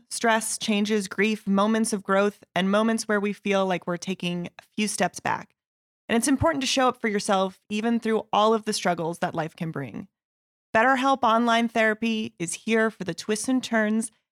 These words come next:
and will assess your needs and can match you with your own licensed professional therapist in less than forty-eight hours.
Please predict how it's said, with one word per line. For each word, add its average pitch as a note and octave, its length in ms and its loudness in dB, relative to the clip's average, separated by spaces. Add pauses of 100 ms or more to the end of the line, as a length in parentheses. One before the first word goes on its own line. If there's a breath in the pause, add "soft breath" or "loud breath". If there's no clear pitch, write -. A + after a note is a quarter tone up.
(140)
and G3 160 2
will G3+ 140 4
assess B3 500 -2
your C4+ 220 2
needs A#3 500 0
and F#3 180 0
can G#3+ 200 -2
match G3+ 320 0
you A3 240 0
with F3+ 240 -6
your F#3 240 -2
own A#3 400 2
licensed G3 460 -2
professional F3+ 480 -4
therapist E3 580 -4
in E3+ 100 -2
less E3 140 -2
than E3 180 -2
forty-eight D#3+ 460 -4
hours. - 460 -4